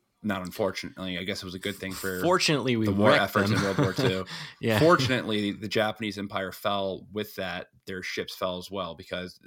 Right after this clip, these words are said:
Speaker 1: Japan, or this is actually a better question. Um, it's kind of a good segue. Um, what other countries have air, like, these super carriers?
Speaker 2: Mm,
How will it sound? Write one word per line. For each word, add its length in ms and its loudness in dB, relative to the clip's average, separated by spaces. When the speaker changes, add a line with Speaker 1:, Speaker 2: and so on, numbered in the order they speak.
Speaker 1:
Japan, 560 -8
or 120 -2
this 100 -4
is 100 -2
actually 300 2
a 40 -2
better 200 0
question. 540 -6
Um, 180 -10
it's 80 -12
kind 180 -4
of 60 -8
a 60 -8
good 160 -8
segue. 420 -8
Um, 300 0
what 200 2
other 220 4
countries 680 -4
have 380 0
air, 200 -2
like, 160 -8
these 220 0
super 260 -2
carriers? 680 -2
Speaker 2:
Mm, 1400 -4